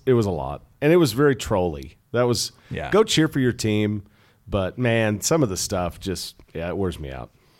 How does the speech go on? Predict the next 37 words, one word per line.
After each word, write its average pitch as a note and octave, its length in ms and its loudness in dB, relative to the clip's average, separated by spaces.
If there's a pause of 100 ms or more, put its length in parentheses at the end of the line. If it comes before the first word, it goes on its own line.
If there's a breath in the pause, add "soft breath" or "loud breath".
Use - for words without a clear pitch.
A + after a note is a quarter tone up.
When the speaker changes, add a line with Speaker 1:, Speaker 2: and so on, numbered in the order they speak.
(220 soft breath)
Speaker 1:
And, F3 200 2
and G3 160 2
we B3 80 2
just B3+ 100 -4
don't F#3 160 2
see - 220 2
a A2 80 2
lot E2 220 -4
of C#2+ 80 -10
that. C#2 300 -12
I A#2+ 40 -2
mean, A#2 160 2
generally D3 520 2
you B2+ 80 2
see A2 220 0
pretty C#3 260 -2
good B2+ 200 0
baseball G2 400 -2
fans. F#2+ 580 -2 (320 loud breath)
Not A#3 140 2
that D4+ 80 0
you C#4 80 -2
have A3+ 80 0
to F#3+ 80 -6
be F3 120 4
meek B2+ 360 0
and G2+ 160 -2
quiet, F#2 560 -2
you A2+ 120 -4
know, G2 200 0
but F#2+ 340 -2 (420 soft breath)
there D3+ 140 0
was F3+ 100 4
just F3 200 0
something A#2+ 280 0
about D#2 320 -4
it. - 140 -14